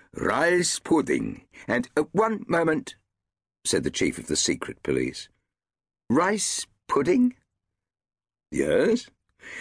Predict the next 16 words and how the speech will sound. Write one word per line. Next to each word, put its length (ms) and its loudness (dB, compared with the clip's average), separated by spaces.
And 260 2
one 240 2
day 400 4
she 180 -2
was 240 2
sitting 460 2
at 220 0
her 180 2
window." 380 2
"Rice 880 0
pudding," 680 0
said 260 0
the 180 -4
chief 200 0
of 160 -6
police, 440 -2